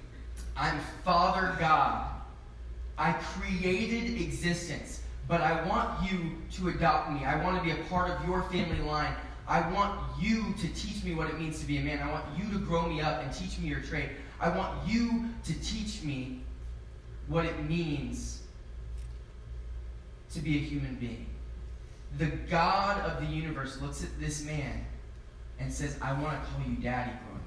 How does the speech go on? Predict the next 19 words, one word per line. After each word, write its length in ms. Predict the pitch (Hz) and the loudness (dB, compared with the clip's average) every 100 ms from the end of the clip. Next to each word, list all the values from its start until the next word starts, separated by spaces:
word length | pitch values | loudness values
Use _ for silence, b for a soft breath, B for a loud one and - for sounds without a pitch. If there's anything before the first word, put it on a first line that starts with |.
| - | -10
up." 800 | - - - - - - - - - - - - - | -10 -8 -6 -8 -8 -10 -12 -12 -14 -10 -8 -6 -4
Can 120 | 151 | -2
you 140 | 151 | 0
imagine 640 | 143 139 147 147 113 101 - - - - - - - - - - - - | 0 0 0 -2 -4 -6 -6 -6 -8 -8 -10 -12 -14 -14 -12 -12 -10 -8
what 120 | 139 | -6
it's 160 | 139 151 | -6 -2
like 180 | 156 151 | -4 -2
for 80 | |
them 160 | 147 135 | -4 -4
in 100 | 120 | -2
heaven? 300 | 127 170 - - | -2 -2 -2 -6
They 80 | 170 | -4
don't 240 | 175 180 | -4 -4
just 240 | 180 - | -6 -4
look 160 | 165 180 | -4 -2
up 140 | 156 | -2
at 80 | 143 | -4
their 160 | 123 135 | -6 -2
God. 480 | 143 147 - 117 | 2 2 0 -4